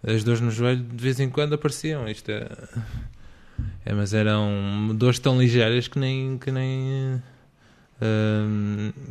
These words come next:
que nem me preocupei muito. Eh, foi uma...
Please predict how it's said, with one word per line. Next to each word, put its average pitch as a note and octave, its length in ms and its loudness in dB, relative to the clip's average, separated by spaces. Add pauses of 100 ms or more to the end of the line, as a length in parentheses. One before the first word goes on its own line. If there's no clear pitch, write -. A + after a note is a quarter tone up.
(140)
que - 80 -2
nem A#2+ 160 4
me A#2+ 140 2
preocupei B2 400 2
muito. C3 400 -2 (680)
Eh, F#2+ 480 0
foi - 240 -6
uma... G2 420 0